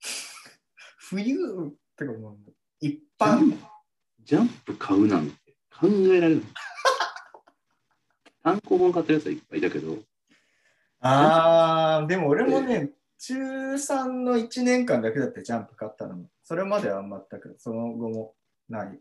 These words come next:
Speaker 1: なかったね。
Speaker 2: 捨てるために買うんだ。
Speaker 1: いや、ほんとそうだったね。でも。
Speaker 2: それはちょっと
Speaker 1: はっちゃん捨てしてた。
Speaker 2: でしょ？
Speaker 1: いや、もう、もう、でもマジでそうだね。確かに。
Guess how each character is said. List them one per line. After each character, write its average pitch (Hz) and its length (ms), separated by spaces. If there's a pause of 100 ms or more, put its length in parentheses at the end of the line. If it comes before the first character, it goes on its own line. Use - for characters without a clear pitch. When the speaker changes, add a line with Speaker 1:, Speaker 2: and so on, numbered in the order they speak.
Speaker 1:
な 113 100
か - 120
っ - 80
た - 80
ね。 - 60
Speaker 2:
捨 - 40
て 180 120
る 175 120
た 165 140
め 160 100
に 110 100
買 90 200
う 87 60
ん 85 40
だ。 78 80
Speaker 1:
い - 40 (320)
や、 120 100
ほ 127 100
ん 120 60
と - 80
そ - 100
う 202 40
だ - 60
っ - 80
た - 100
ね。 - 120 (380)
で 113 100
も。 - 160 (1800)
Speaker 2:
そ - 180
れ 117 100
は 113 240
ち - 80
ょ - 20
っ - 40
と - 80
Speaker 1:
は - 60
っ - 180
ち 170 100
ゃ 127 140
ん - 60
捨 - 140
て 110 260
し - 100
て - 100
た。 - 140 (920)
Speaker 2:
で - 60
し - 120
ょ？ 143 80
Speaker 1:
い - 40 (540)
や、 110 160
も 113 280
う、 - 20
も 123 200
う、 120 60
で 131 60
も 120 100
マ 120 140
ジ 110 80
で 92 80
そ 110 180
う - 60
だ - 60
ね。 - 40 (380)
確 - 180
か - 80 (800)
に。 123 100